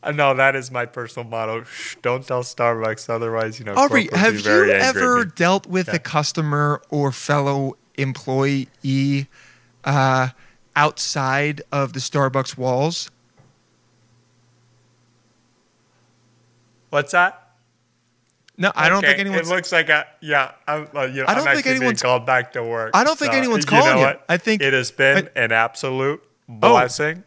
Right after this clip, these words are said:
Speaker 2: okay.
Speaker 1: to talk with you today.
Speaker 2: All right.
Speaker 1: And, uh, I'm gonna say goodbye, but thank
Speaker 2: Aubrey
Speaker 1: you so much for my first, uh, for
Speaker 2: Yep.
Speaker 1: my first Zoom experience. Yeah.
Speaker 2: Okay, yeah. I mean, hey, we'll stop by there. Uh, we'll, we'll come get a coffee. What's your favorite, what's your favorite drink to make?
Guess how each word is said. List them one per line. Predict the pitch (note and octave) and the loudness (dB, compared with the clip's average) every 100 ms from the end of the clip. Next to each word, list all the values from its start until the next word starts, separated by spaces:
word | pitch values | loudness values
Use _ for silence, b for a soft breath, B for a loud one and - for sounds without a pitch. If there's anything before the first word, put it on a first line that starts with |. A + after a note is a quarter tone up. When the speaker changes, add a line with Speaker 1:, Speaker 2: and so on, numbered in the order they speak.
| - | 0
Speaker 2:
okay. | G3+ - G#3 | 0 2 4
Speaker 1:
to | |
talk | F3+ A#2+ - | 6 4 0
with | C#3 | -6
you | C#3 | -4
today. | C#3 C#3+ D#3 - _ _ - | -2 0 -2 -4 _ _ -2
Speaker 2:
All | D#3+ | 2
right. | G#3 G3+ A3+ | 4 4 0
Speaker 1:
And, | A#2 | -4
uh, | A2+ B2 C#3+ _ - | -8 -10 -16 _ -10
I'm | A#2+ | -8
gonna | A#2+ A#2 A#2 | -6 -6 -6
say | - A2+ | -4 -6
goodbye, | - B2 A#2+ B2+ A#2+ | -6 -10 -4 0 0
but | G#2+ G#2+ | -2 -4
thank | D#3 F#3 | 4 4
Speaker 2:
Aubrey | G3+ G#3 | 2 -2
Speaker 1:
you | F#3 | -2
so | C3 | -2
much | C3+ B2+ | -2 -4
for | - C3 | -4 -2
my | C3 A#2+ | 0 -2
first, | - C3 B2+ - B2+ | -2 -4 -4 -6 0
uh, | A#2 A#2 - _ | 0 0 -6 _
for | _ B2 | _ -4
Speaker 2:
Yep. | A2+ A#2 | 0 0
Speaker 1:
my | G#2 | 0
first | - B2 G#2+ | -4 -4 -2
Zoom | B2+ C3+ C3 | -2 -2 -4
experience. | A#2+ - B2 A2+ G2+ G#2 _ - | -10 -10 -6 -6 -8 -14 _ -6
Yeah. | A2+ | -2
Speaker 2:
Okay, | E3+ F#3 | 2 2
yeah. | G#3+ E3+ | 4 2
I | |
mean, | D#3+ E3 D3 | 2 0 2
hey, | E3+ | 0
we'll | D#3+ F3 | 0 -2
stop | - E3+ | 0 2
by | D#3+ E3 | 2 2
there. | E3 F3+ F#3 F#3 - | 4 4 4 4 4
Uh, | D3+ D3+ D3+ | 4 4 4
we'll, | D3 C#3+ | 4 2
we'll | C#3 | 2
come | D3+ D#3+ | 0 0
get | D3+ | 0
a | C#3+ | 0
coffee. | D#3 D3+ E3+ | 0 0 -2
What's | F#3+ - | -2 -2
your | G#3+ | -2
favorite, | G#3 G3 F#3+ - | 2 2 2 -2
what's | E3+ F3+ | -4 -2
your | |
favorite | F#3 F#3+ E3 | 2 4 4
drink | F3 E3+ | 2 0
to | D3+ | 0
make? | C3 - - | 0 -2 -8